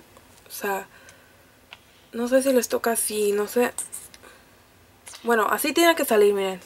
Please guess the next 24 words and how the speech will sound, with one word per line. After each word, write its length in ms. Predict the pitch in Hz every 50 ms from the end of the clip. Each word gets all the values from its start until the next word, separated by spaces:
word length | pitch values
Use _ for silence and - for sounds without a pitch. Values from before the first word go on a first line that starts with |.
| - -
a 60 | 208
la 280 | 196 196 196 190 190 185 185 - - - - - - - - - - -
quinta. 420 | - - 226 220 - - 220 214 202 - - - - - - -
Tiene 200 | - 285 320 359
que 100 | 370 381
salir 260 | - 330 302 277 285
así. 420 | 277 269 - - 254 254 247 262 - - - - - _ _ - - _ _ _ _ _ _ _ _ _ _ _ _ _ _ _ _ _ _ _ - - - -
Y 120 | - 233 226
bueno, 180 | 220 214 214
así 160 | 208 208 233
me 100 | 233 247
salía, 380 | 240 247 226 214 208 202 202 202
eso 160 | 196 - 233 226
no, 280 | 220 208 - - - - - - - - - 107 - - - _ _ _ - -
pero 380 | 233 233 233 226 220 220 - - - - - -
normalmente 560 | 240 254 254 262 285 285 - 320 320 302 320
el 60 | 285
producto 420 | 262 262 254 220 220 - - -
sale 280 | 233 - 233 226 226 214
así 220 | 214 208 - -
como 220 | 208 - 214 208 208
en 60 | 208
esta 200 | 208 202 208 202
línea. 400 | 202 196 196 202 208 226 247 254